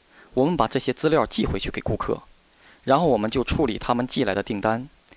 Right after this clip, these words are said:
并在十天内把货物送给他们。我们已经做了一次调查，这里有问卷调查的例子。你可以看到，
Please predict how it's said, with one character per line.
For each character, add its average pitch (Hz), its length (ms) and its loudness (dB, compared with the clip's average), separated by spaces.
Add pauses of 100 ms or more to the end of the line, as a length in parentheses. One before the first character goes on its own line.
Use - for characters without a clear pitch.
(140)
并 131 120 0
在 110 120 0
十 - 200 0
天 151 200 -2
内 139 240 -2
把 92 100 -2
货 127 240 0
物 110 220 0 (120)
送 - 240 0
给 - 80 -6
他 - 160 -8
们。 - 160 -12 (800)
我 135 120 4
们 175 80 2
已 165 40 -2
经 147 140 0
做 156 140 4
了 117 80 4
一 110 100 -2
次 - 140 -4
调 113 180 2
查， 101 320 -4 (180)
这 147 120 0
里 127 100 0
有 107 100 2
问 139 200 0
卷 123 180 0
调 113 140 0
查 - 120 -6
的 107 100 -6
例 113 120 -4
子。 - 160 -14 (720)
你 117 160 0
可 - 160 0
以 151 80 -2
看 107 220 -4
到， 98 200 -8